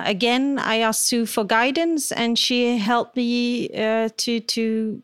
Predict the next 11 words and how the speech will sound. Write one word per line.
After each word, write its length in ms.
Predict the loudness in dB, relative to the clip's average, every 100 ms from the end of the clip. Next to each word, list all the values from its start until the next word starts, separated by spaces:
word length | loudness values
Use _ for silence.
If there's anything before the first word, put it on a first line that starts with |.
| -6
clear 240 | -2 0
my 180 | 2 0
path 480 | 0 2 2 0 0
and 180 | -2 -2
to, 340 | -2 0 0
to 160 | -2 -2
set 260 | 0 -2 0
my 160 | -2
goals 640 | 0 0 2 2 0 -2 -6 -10 -14 -6
into 720 | -4 -2 0 2 2 0 -2
manage-, 500 | -2 0 0 0 -2